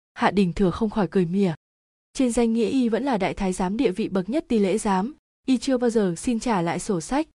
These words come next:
Hôm ấy Triều Dương dường như, như chỉ nói mà thôi, không hạ lệnh tước chức vị của y. Nhưng quyền khống chế của y với triều đình tăng mạnh, tùy theo đó quyền kiểm soát trong cung lại yếu hơn, ngay cả một thái giám dâng thiện nho nhỏ cũng dám dùng lời nói ngấm ngầm uy hiếp y.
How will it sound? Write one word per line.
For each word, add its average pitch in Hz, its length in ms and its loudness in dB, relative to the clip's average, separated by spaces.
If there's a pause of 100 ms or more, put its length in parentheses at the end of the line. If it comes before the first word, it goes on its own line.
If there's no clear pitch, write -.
(240)
Hôm 247 200 0
ấy 196 180 2
Triều 233 260 2
Dương 214 360 2
dường 190 340 2
như, 233 160 2
như 233 180 2
chỉ 202 160 -2
nói 170 260 -4
mà 247 240 -2
thôi, 214 300 2 (260)
không 294 160 -8
hạ 240 120 0
lệnh 185 260 0
tước 285 180 -6
chức - 160 -6
vị 214 140 -2
của 196 140 -4
y. 185 180 0 (280)
Nhưng 233 280 0
quyền 208 200 4
khống 196 220 -2
chế 208 180 0
của 269 120 -2
y 202 200 2
với 185 200 0
triều 226 180 0
đình 185 180 -2
tăng 214 200 -4
mạnh, 214 200 -2 (340)
tùy 247 140 0
theo 247 180 -4
đó 196 240 0
quyền 202 240 2
kiểm 180 220 -2
soát 302 260 -6
trong 220 200 -4
cung 196 180 -2
lại 196 180 -2
yếu 190 180 -4
hơn, 226 300 0 (320)
ngay 269 160 -4
cả 233 120 -4
một 180 160 -4
thái 180 140 -4
giám 175 240 -6
dâng 214 220 -2
thiện 202 220 -2
nho 190 120 -2
nhỏ 190 280 -2
cũng 190 240 -6
dám 196 260 -4
dùng 226 200 -4
lời 180 120 -2
nói 170 220 -4
ngấm 190 260 -4
ngầm 226 180 -2
uy 196 180 -4
hiếp 254 180 -6
y. 208 180 -4